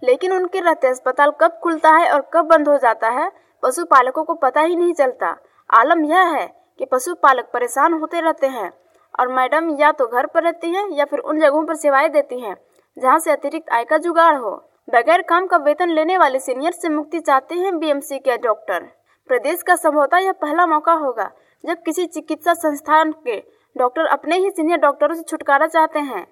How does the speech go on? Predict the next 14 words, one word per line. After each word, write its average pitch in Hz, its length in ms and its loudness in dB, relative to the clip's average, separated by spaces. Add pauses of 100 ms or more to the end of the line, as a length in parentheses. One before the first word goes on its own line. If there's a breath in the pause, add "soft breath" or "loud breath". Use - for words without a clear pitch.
(220)
छुटकारा 294 420 2
चाहते 302 340 2
हों 247 200 -4 (340 soft breath)
और 254 100 2
इसमें 339 200 -2
प्रबंधन 285 500 0
की 320 120 -6
भी 285 140 -6
काफी 269 320 0
हद 302 220 -2
तक 233 120 0
मौन 294 200 0
स्वीकृति 277 480 -10
हो। 277 320 -2